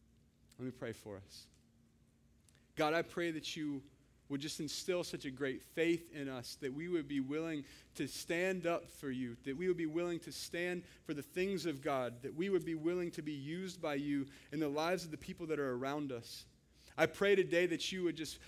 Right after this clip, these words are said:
put in our hearts for men, for husbands and fathers, that we would step up to begin to lead in our families, God. Would you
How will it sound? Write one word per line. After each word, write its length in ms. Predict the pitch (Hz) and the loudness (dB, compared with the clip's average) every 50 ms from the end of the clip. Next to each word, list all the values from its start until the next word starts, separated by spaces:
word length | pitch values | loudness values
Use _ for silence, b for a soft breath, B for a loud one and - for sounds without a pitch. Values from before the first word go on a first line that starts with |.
| B B B | B B B
put 220 | - - 208 208 | 2 4 4 6
in 100 | 226 208 | 6 6
our 160 | 185 165 156 | 6 6 6
hearts 640 | 143 - - 180 185 196 196 190 - - - - - B B B B B B B B B | 4 4 2 4 4 4 4 2 -2 -6 -8 -10 -10 B B B B B B B B B
for 120 | - 185 156 | 0 0 2
men, 500 | 147 151 151 160 180 214 220 208 175 151 | 2 2 4 4 6 6 6 2 2 0
for 160 | - 160 147 | 0 -2 -2
husbands 460 | 131 - 190 208 220 202 196 170 143 | 2 4 4 4 4 4 0 -2 -2
and 140 | 151 143 135 | -2 -4 0
fathers, 440 | - 175 185 208 220 208 165 143 123 | 0 2 2 4 4 2 2 0 0
that 120 | 151 127 | -2 -2
we 160 | 139 165 202 | 0 -2 0
would 240 | 214 208 185 147 135 | 2 2 2 2 0
step 340 | - - - 196 196 196 - | -6 -4 2 4 4 4 4
up 160 | 208 196 - - | 0 -2 -2 -6
to 60 | 165 | -4
begin 300 | 151 160 156 170 170 170 | -4 -2 0 0 0 0
to 120 | 127 170 156 | 0 -2 -4
lead 340 | 143 139 156 185 214 226 | -2 -2 -2 -2 -2 -2
in 80 | 220 196 | -2 0
our 140 | 180 151 139 | 0 0 0
families, 480 | - - 165 156 151 135 139 143 127 | -2 -2 -4 -4 -2 -2 -4 -4 -4
God. 240 | - - 143 139 135 | -2 0 0 0 -2
Would 120 | 131 123 - | -4 -8 -10
you 80 | 156 | -10